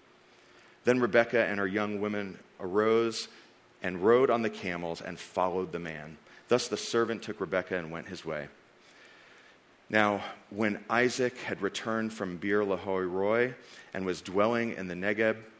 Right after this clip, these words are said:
Isaac went out to meditate in the field toward evening, and he lifted up his eyes, and he saw,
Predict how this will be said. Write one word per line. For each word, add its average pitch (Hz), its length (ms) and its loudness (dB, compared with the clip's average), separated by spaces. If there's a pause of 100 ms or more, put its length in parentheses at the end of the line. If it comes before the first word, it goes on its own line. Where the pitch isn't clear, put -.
(480)
Isaac 113 340 0
went 98 160 0
out 113 200 0
to 98 80 -10
meditate 104 460 -4
in - 40 -12
the 87 80 -10
field 104 480 -2 (160)
toward 92 360 -2
evening, 107 500 -4 (680)
and 95 100 -10
he 90 80 -6
lifted 101 500 -2
up 110 100 2
his 107 160 -2
eyes, 76 480 -4 (540)
and 104 100 0
he 107 60 0
saw, 82 600 -2